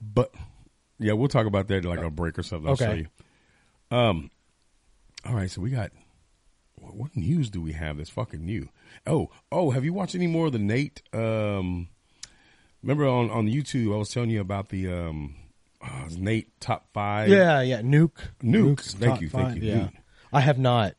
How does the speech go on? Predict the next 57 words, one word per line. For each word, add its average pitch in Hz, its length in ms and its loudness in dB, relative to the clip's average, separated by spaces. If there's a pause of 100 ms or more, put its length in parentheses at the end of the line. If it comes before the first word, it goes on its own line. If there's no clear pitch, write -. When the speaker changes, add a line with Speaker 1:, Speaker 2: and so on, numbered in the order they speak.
Speaker 1:
Oh, 98 420 2
I 98 120 -6
watch 98 220 -4
'em 90 80 -8
every 76 120 -12
fucking - 260 -16
day. 53 240 -20 (560)
There's 113 220 4
that 120 200 2
Speaker 2:
I 123 40 2
need 113 100 6
Speaker 1:
many 135 200 6
Speaker 2:
to. 98 240 2
Speaker 1:
that 95 60 -4 (360)
Speaker 2:
I - 60 -2
haven't 170 160 8
Speaker 1:
you 165 60 8
Speaker 2:
had 135 100 4
Speaker 1:
can, 98 60 -6
Speaker 2:
time. 98 440 0 (280)
Speaker 1:
that's 131 160 -2
that 139 140 0
many 127 240 2
you 113 100 0
can 98 180 -6
watch 95 280 -2
every 92 240 -6
day. 82 260 -8 (440)
Like, 98 220 2
Speaker 2:
Yeah. - 40 -12
Speaker 1:
I'll 139 120 -2
come 143 160 -2
home 123 500 2 (260)
after 117 240 -2
I 107 60 2
watch 110 300 -2
one 110 220 0
at 95 120 -4
work, 101 480 -4 (320)
and 107 100 0
we'll 123 120 4
watch, 120 240 0
like, 95 120 -4
two - 140 -4
or 92 40 -2
three 92 180 -2
of 78 60 -2
'em. 69 100 -6 (200)
Speaker 2:
So 151 160 2
just 156 320 2
to 120 300 4
clarify, 110 600 2
Nuke's 104 440 -4
Top - 340 -8
Five 104 460 -2
is 98 340 -6
a 95 460 -4